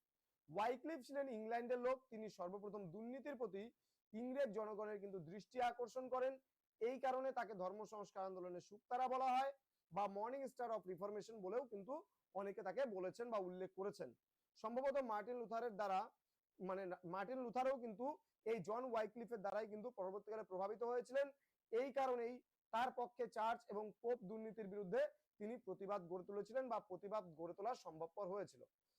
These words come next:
তো স্টুডেন্টস, এই ছিল আজকের তোমাদের জন ওয়াইক্লিফের ওপরে তিন নম্বরের জন্য এতটুকু লিখলেই হয়ে যাবে। তোমরা যারা এখনো পর্যন্ত জ্ঞানজ্যোতি কোচিং সেন্টার অফিসিয়াল YouTube চ্যানেলটিকে সাবস্ক্রাইব করোনি, তারা অবশ্যই চ্যানেলটিকে সাবস্ক্রাইব করে পাশে থাকা বেল আইকন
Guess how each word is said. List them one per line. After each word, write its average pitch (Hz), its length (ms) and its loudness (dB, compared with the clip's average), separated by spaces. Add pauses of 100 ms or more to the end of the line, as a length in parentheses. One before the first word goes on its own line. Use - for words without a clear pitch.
(280)
তো 220 80 -4
স্টুডেন্টস, 262 480 -2 (140)
এই 247 220 2
ছিল 262 180 0
আজকের 214 480 4 (600)
তোমাদের 214 300 -2
জন 202 220 -2
ওয়াইক্লিফের 202 560 0
ওপরে 240 200 2
তিন 214 300 -8
নম্বরের 220 260 -6
জন্য 220 140 -6
এতটুকু 190 380 -4
লিখলেই 233 280 -4
হয়ে 240 140 4
যাবে। 247 220 4 (640)
তোমরা 240 260 2
যারা 254 240 6
এখনো 240 220 -2
পর্যন্ত 233 340 -2
জ্ঞানজ্যোতি 220 460 -2
কোচিং 214 260 -4
সেন্টার 220 260 -4
অফিসিয়াল 208 400 -4
YouTube 202 260 -14
চ্যানেলটিকে 214 400 -8
সাবস্ক্রাইব 202 420 -8
করোনি, 214 180 -6
তারা 190 140 -2
অবশ্যই 185 260 -6
চ্যানেলটিকে 208 360 -8
সাবস্ক্রাইব 214 420 -10
করে 220 120 -4
পাশে 180 220 -8
থাকা 208 140 -6
বেল 190 180 -2
আইকন 196 240 -4